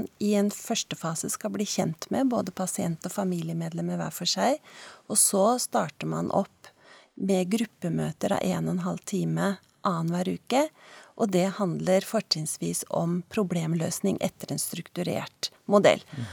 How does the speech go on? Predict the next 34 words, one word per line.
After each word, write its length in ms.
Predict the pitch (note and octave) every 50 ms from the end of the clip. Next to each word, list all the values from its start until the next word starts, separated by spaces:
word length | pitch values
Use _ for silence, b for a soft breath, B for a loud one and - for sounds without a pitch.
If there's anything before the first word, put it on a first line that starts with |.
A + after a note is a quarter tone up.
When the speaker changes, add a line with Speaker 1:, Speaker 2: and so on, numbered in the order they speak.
| B B B
Speaker 1:
Og 160 | - C4 B3 G#3+
det 140 | A3+ C4 C#4
handler 380 | D4 B3 G#3 E3+ E3+ G3 -
også 240 | - E3 - - F3 E3+
om 60 | F3
å 60 | F#3 -
ta 80 | G#3+
hensyn 540 | G3+ F#3+ G#3 F#3 D#3+ D#3 - - F#3 F3 F3+ - _
til, 380 | - - F#3 E3 E3+ E3+ F#3+ b b b b b b b b b
eh, 380 | - F3+ G3 F3+ F3+ F3+ F3+ F3+
personer 640 | - - G3+ G3 - F#3+ D#3+ D#3 D#3+ E3+ F#3 F#3+ -
som 460 | - - - F#3 F3+ F3+ F3 F3+ - -
har 200 | F3 F3+ E3 E3
kognitiv 760 | - - F3 E3 F3 F3 E3 F3 F3+ F#3 - - G3+ G3 G3 A3
svikt, 480 | - - - D4+ D#4+ - - - - B B B B B B B B -
og 160 | - F3+ F3+
når 120 | F3 F3+ F#3
man 180 | F#3+ F#3+ G3 G3
strever 580 | - - - F#3+ F#3 E3+ D#3 D#3 D#3 E3 F3+
psykisk, 520 | F#3 G3 - - F#3+ F3+ - - A3+ A3 - -
så 100 | - G#3
har 180 | G3+ G3 F#3 F3
man 160 | E3+ F3 F3+
også 260 | E3+ E3+ - - - F#3+
gjerne 240 | F3 D#3+ D#3 D#3+
et 100 | D#3+ -
forhøyet 400 | - - F#3+ F3+ F3 E3 E3 E3+
stressnivå, 720 | F3+ - - - F3 D#3+ - - - G3+ G3 G3 G#3 A#3 B3 A3+
sånn 200 | - - G3 F#3+ F#3
at 80 | F#3+ - -
det 140 | - F3+ E3+ E3
å 80 | A2+ G3
vite 560 | F#3 G3+ F#3 D#3+ - - - - F#3 F#3 F3+ B B B B B B -
at 320 | - - - - -